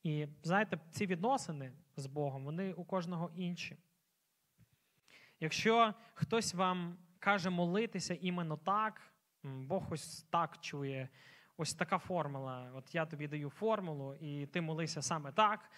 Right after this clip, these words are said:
і Бог тебе почує, я тебе навчу, я, я тобі розкажу. Я тебе навчу так, і що всі молитви будуть з відповіддю, да?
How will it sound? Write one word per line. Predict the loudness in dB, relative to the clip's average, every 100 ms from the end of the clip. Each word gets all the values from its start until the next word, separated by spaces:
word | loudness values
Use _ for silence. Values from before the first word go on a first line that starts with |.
| -20 -8
і | -2
Бог | 2 2 2
тебе | 0 2 2 -2 -4
почує, | -6 0 2 4
я | 2
тебе | 0 0
навчу, | 0 0 0 2 4
я, | 4 2 2
я | 0
тобі | 0 0 0
розкажу. | 0 0 0 0 -4 -8 -20 _ _ _ _ _ _ _ _ _ _ _
Я | 4
тебе | 6 6
навчу | 4 6 6
так, | 8 6 6
і | 0
що | 0
всі | 0 0 0 2
молитви | 6 6 6 6 4
будуть | 2 0 0
з | 0
відповіддю, | 0 -2 -4 -6 -6 -8
да? | -4 -4